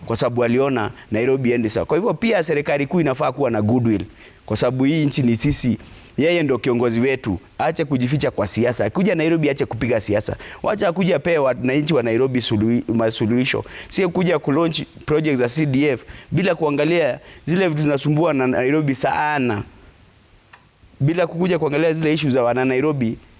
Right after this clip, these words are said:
The buck stops with the president also. Yeye ndo prefect wa sisi wetu, sisi wote.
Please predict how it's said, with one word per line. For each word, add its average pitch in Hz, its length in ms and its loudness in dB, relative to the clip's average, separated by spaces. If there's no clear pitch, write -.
The 147 80 0
buck 175 240 -2
stops 165 320 -2
with 135 100 2
the 120 80 2
president 120 480 0
also. 110 260 -2
Yeye 185 240 2
ndo 151 140 2
prefect 151 460 -2
wa 113 100 2
sisi 131 260 -2
wetu, 117 500 0
sisi 147 280 -2
wote. 120 300 0